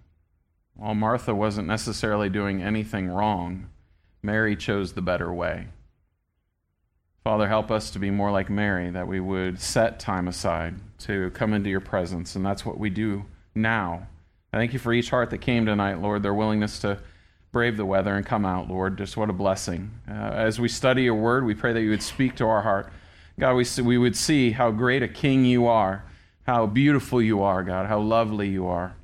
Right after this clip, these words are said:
and just how much you care for each and every one of us, Lord. Your grace and your mercy, we all so deeply need, and is so ready and present at all times.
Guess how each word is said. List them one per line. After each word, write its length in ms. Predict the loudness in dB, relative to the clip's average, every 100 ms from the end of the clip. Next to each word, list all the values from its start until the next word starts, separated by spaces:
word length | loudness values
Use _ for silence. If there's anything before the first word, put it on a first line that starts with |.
| -14
and 160 | -6 -4
just 180 | -4 0
how 120 | 0
much 300 | 2 0 0
you 80 | 0
care 320 | 2 2 2
for 180 | 2 2
each 220 | 2 2
and 80 | 0
every 200 | 2 2
one 380 | 2 2 0 -4 -16 -20 -8 -2
of 140 | 2
us, 340 | 2 0 -8
Lord. 260 | -6 -6 -8 -16 -20 _ _ _ _ _ _ _ _ _ _ _ _ _ _ _ _ _ _ _ _ _ _ _ _ _ _ _ _ _ _ _ _ _ _ -20 -10
Your 100 | -8
grace 460 | 0 2 2 0 -2
and 80 |
your 100 | 0
mercy, 640 | 2 2 0 0 -2 -2 -6 -14 -20 _ _ _ _ _ _ _ _ _ -4
we 120 | 0
all 200 | 2 2
so 400 | 0 0 2 0
deeply 680 | -2 0 2 2 -2 -2 -2
need, 420 | -2 -4 -6 -8 -14 _ _ _ _ _ _ _ _ _ -14
and 100 | -6
is 140 | -6 -4
so 240 | 0 0
ready 400 | 2 2 2 0
and 160 | -2 -4
present 480 | -4 -4 -6 -8 -8
at 140 | -6
all 180 | -4 -6
times. 600 | -10 -16 -16 -18 -18